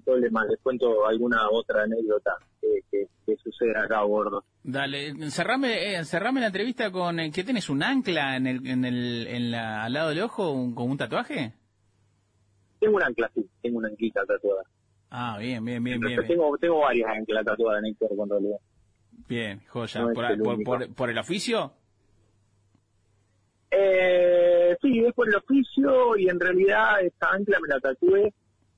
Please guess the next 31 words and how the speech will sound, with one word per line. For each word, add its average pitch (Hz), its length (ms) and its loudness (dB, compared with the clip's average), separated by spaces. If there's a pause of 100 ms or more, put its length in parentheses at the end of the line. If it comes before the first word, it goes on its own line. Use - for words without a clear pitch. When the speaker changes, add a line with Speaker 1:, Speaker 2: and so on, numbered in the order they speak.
(140)
Speaker 1:
eh, 120 960 4
después 160 340 2
de 143 60 2
lo 131 60 0
que 127 80 0
pasó 127 220 -2
con 143 120 2
el 123 80 -2
submarino. 170 520 2 (140)
Estuvimos 131 460 0
buscando 135 340 -2
el 120 60 0
submarino 139 600 0 (220)
en 151 60 -2
Speaker 2:
Ah, - 20 0
Speaker 1:
la 196 200 2
Speaker 2:
usted 175 120 -4
Speaker 1:
primera 240 240 2
Speaker 2:
estu-, - 80 0
Speaker 1:
etapa. 165 300 0 (320)
Speaker 2:
pará, 170 220 -2
¿estuviste 170 340 -4
ahí? 226 160 -2 (1400)
Speaker 1:
Nosotros 165 540 0
sí, 139 160 4
nosotros 143 380 0
estuvimos 131 360 0
buscando 131 320 -2
en 120 100 0
el 107 260 0
submarino. 101 440 -4